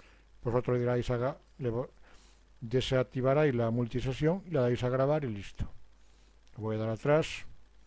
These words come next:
me cierro esto y le digo que no quiero guardar el proyecto y ya está. Y eso es todo como se graba un C D normal y un C D de M P tres.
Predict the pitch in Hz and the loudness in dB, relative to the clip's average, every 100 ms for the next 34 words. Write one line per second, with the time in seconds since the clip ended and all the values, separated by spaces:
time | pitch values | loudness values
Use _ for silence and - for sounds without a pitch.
0 | - - - - - - - 113 117 120 | -20 -20 -20 -20 -20 -20 -12 -4 0 2
1 | 123 151 - - 165 180 - - - - | 4 4 2 0 -2 -2 -12 -20 -20 -20
2 | - - - - 120 110 113 117 113 117 | -20 -20 -20 -6 -2 -2 -2 -4 -4 -4
3 | 117 110 113 113 117 117 113 - 120 147 | -4 -2 -2 -2 -4 -4 -4 2 4 4
4 | 151 175 127 107 - - 85 - - - | 2 0 0 -2 -4 -8 -10 -12 -20 -20
5 | - - - 139 135 135 - 156 151 143 | -20 -20 -10 -4 -2 -2 4 6 6 4
6 | 123 113 120 131 135 139 143 - - - | 0 2 2 4 4 4 0 -6 -20 -20
7 | - - - - - - - - 127 123 | -20 -20 -20 -20 -20 -20 -16 -4 0 0
8 | 123 123 143 143 - - 151 113 123 139 | 2 2 0 -2 -14 -16 -6 -2 0 2
9 | 135 135 131 127 127 147 151 131 143 156 | 2 2 0 0 0 -2 -2 0 0 -2
10 | - - 156 120 113 110 104 113 101 - | -12 -10 -2 0 0 -2 -4 -6 -6 -8
11 | - | -10